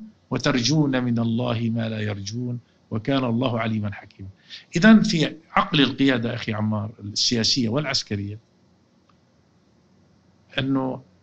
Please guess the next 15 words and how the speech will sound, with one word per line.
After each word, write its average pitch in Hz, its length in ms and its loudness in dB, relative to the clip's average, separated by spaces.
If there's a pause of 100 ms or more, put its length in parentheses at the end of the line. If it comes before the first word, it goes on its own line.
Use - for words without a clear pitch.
(340)
نعرف 185 260 2
سلوك 156 320 0
العدو، 117 340 -2 (420)
كيف 175 260 2
طور 156 440 2
عدوانه، 170 880 4 (1400)
آه، 135 160 2
بين 131 460 2
ألفين 170 280 0
وأربعتاش 165 540 0
للواحد 156 300 0
وعشرين، 123 340 -2 (680)
وكانت 226 540 4
الواحد 226 360 6
وعشرين 240 600 4